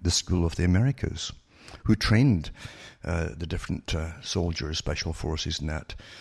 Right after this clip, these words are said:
from Latin America and sent them back again. So to, to do their, their stuff. There's a lot of, a lot of materials out there on it and so on. But that's how they kept that whole, the whole place under control, you see, for a long time.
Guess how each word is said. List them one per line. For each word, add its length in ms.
from 300
Latin 180
America 420
and 140
sent 220
them 120
back 360
again. 300
So 220
to, 140
to 160
do 160
their, 300
their 80
stuff. 460
There's 340
a 60
lot 160
of, 60
a 60
lot 160
of 120
materials 520
out 160
there 140
on 100
it 60
and 100
so 140
on. 160
But 100
that's 200
how 80
they 100
kept 280
that 220
whole, 480
the 60
whole 220
place 480
under 400
control, 580
you 60
see, 240
for 120
a 60
long 300
time. 300